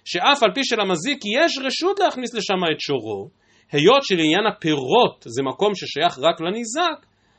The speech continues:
הרי זה שדה אחר. ובמידה רבה הדבר קשור לחקירה שהזכרנו בפתח הדברים. כי אם זה מצד רשותו של המזיק,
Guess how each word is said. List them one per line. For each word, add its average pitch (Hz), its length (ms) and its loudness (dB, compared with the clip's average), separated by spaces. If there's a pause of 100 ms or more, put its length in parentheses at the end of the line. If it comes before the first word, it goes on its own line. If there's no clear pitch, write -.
(140)
הרי 277 240 2
זה 233 160 -6
שדה 214 260 -2
אחר. 170 200 -8 (240)
ובמידה 120 320 -4
רבה 220 280 0
הדבר 180 300 0
קשור 302 280 -6
לחקירה 240 420 -4
שהזכרנו 190 440 -4
בפתח 180 400 -4
הדברים. 135 360 -4 (500)
כי - 80 -6
אם 285 200 2
זה 190 100 2
מצד 156 360 0
רשותו 160 500 -2
של 165 180 -2
המזיק, 156 560 -2